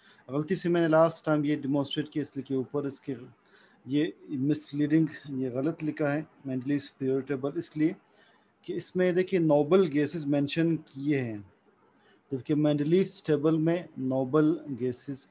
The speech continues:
नहीं थे। तो let me correct this point, मेंडलीव्स periodic table में noble gases like helium, neon, argon, krypton, xenon, radon जो on the left hand side आपको दिखाई दे रहे हैं, ये elements मौजूद नहीं थे। इन्हें बाद में modern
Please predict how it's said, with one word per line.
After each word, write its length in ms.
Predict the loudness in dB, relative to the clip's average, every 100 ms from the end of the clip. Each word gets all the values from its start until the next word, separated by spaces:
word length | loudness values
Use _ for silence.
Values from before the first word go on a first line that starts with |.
| -10
नहीं 320 | -8 -6 -8
थे। 140 | -8
तो 140 | -8 -2
let 260 | -2 -2
me 80 | -4
correct 340 | -2 -4 -4
this 120 | -8 -8 -6
point, 260 | -6 -8 -18 _ -20 -20 _
मेंडलीव्स 580 | -4 -2 0 2 0 -2 -12 _ _ -8
periodic 400 | -2 0 0 -2
table 240 | -4 -4 -4
में 220 | -4 -6 -14 _ _ -4
noble 340 | -2 4 4
gases 340 | 4 0 0 -2
like 240 | -2 -4
helium, 480 | -4 0 4 4 2 0
neon, 420 | 0 2 2 2 0 -2
argon, 460 | -2 0 2 2 0
krypton, 420 | -6 -2 -2 0
xenon, 340 | 0 0 0 0
radon 320 | 0 0 0
जो 160 | -4 -6 _ -12
on 100 | -6
the 140 | -4
left 280 | -2 -2 -2
hand 180 | -4 -2
side 180 | -2 -2
आपको 240 | -6 -6
दिखाई 320 | -6 -2 -2
दे 140 | 0 -2
रहे 120 | -4
हैं, 80 | -8 -18 -20 -18 -4
ये 140 | -4 -2
elements 480 | -2 0 0 -2 -6 -20 _ _ _ -10
मौजूद 440 | -8 -4 -4 -4 -6 -10
नहीं 240 | -6 -6 -6
थे। 40 |
इन्हें 220 | -4 -4 2
बाद 240 | 2 2
में 180 | 0 -4 -6 -20 -20 -20 _
modern 440 | -2 2 4 4